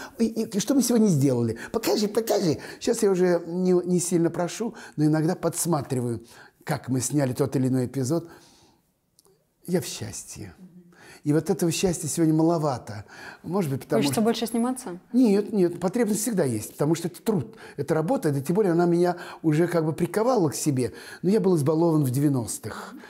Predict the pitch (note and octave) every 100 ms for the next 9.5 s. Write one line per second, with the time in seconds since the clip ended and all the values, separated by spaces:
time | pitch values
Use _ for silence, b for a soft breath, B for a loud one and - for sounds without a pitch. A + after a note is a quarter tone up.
0 | B - C#3 C#3+ A2 C3+ C3+ C3+ C3 A#2
1 | B B B B B2 B2 G#2+ F#3 D#3 A2+
2 | D3+ G3+ A3 - E3+ D#3+ - - D#3+ E3
3 | E3 - F#3+ A3 F3 C#3 A#2+ - - B
4 | B B C#3 C#3 B2+ - - F3 E3 E3
5 | D#3 B2+ - - D#3 B2+ A#2 F#3 A#3 -
6 | B B D3+ E3 F3 D#3+ C#3 - - B
7 | B - C#3+ F3 E3 D#3 C3 D3 C#3 C#3+
8 | C#3 D3 C3+ - C#3+ C3+ C3 B2 D3 C3+
9 | C3+ C3 C3+ C3